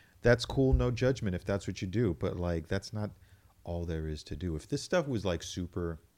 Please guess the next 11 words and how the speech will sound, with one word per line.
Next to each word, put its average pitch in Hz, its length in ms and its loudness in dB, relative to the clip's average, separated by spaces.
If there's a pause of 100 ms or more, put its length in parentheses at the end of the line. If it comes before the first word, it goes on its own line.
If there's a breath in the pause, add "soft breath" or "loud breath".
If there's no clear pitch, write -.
(800)
simplistic - 720 -4
and 76 160 -4
without 80 460 -6 (520 loud breath)
any 85 180 -6
sort 82 280 -4
of, 76 140 -6
like, 73 380 -6 (180)
uh, - 460 -4
merit 82 640 -2
or 78 460 -4 (520 soft breath)
art, 85 200 0